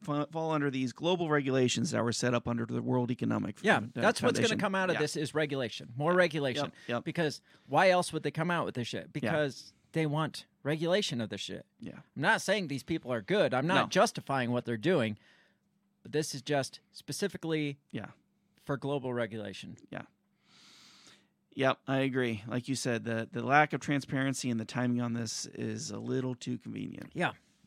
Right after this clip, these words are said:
Speaker 2: right. To have millions or thousands, hundreds of thousands of journalists combing through these
Speaker 1: Yeah.
Speaker 2: papers that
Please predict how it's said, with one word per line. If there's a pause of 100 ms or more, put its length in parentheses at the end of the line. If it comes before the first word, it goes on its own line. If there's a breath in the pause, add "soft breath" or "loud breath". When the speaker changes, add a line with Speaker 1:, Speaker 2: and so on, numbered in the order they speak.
Speaker 2:
right. (380)
To
have (1080)
millions
or
thousands,
hundreds
of
thousands
of
journalists
combing
through
these
Speaker 1:
Yeah.
Speaker 2:
papers
that